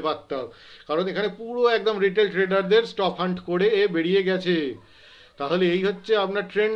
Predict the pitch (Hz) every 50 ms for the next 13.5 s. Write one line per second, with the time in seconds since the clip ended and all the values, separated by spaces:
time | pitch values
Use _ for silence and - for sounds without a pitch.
0 | 220 226 226 226 220 214 208 202 208 180 190 208 208 190 175 180 - 156 147 139
1 | 123 110 104 - _ - - - - - _ - 160 196 214 220 233 233 185 185
2 | 185 196 202 214 226 226 226 220 214 190 214 226 214 220 214 214 226 180 196 202
3 | 220 220 190 202 185 233 226 - 220 208 190 202 190 180 202 196 185 220 220 196
4 | 185 190 208 220 - - 190 208 214 208 208 214 214 214 208 202 185 214 214 202
5 | 208 202 214 180 202 185 190 190 185 196 185 190 196 185 196 190 202 196 202 208
6 | 190 190 202 190 196 226 226 202 170 202 196 196 196 214 208 202 - - - -
7 | - - - - - 156 156 156 220 240 233 190 202 196 214 196 156 170 165 151
8 | 214 220 - - 220 220 220 202 180 190 196 196 196 196 196 196 196 185 196 180
9 | 196 196 185 190 240 240 - - 208 196 170 165 180 180 180 175 170 170 185 190
10 | 190 160 185 202 190 185 - 185 185 180 - 170 160 - 180 214 233 247 233 190
11 | 202 196 180 220 220 196 - 180 196 185 202 208 185 185 190 180 190 185 - 185
12 | 185 185 196 214 214 202 180 185 185 190 185 196 196 190 190 - - - - -
13 | - - _ - 175 185 190 202 208 214